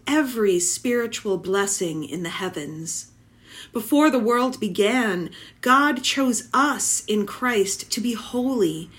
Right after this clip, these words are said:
and blameless and to be full of love. God likewise predestined us through Christ Jesus to be adopted children. Such was God's pleasure and will,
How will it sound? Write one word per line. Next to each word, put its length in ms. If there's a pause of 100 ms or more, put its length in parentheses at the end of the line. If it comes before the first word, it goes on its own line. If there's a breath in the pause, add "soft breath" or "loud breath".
(220 loud breath)
and 180
blameless 920
and 120
to 80
be 140
full 600
of 200
love. 580 (580)
God 320
likewise 640
predestined 840
us 280
through 320
Christ 420
Jesus 520 (320 loud breath)
to 80
be 140
adopted 500
children. 640 (440 loud breath)
Such 540
was 240
God's 400
pleasure 680
and 220
will, 500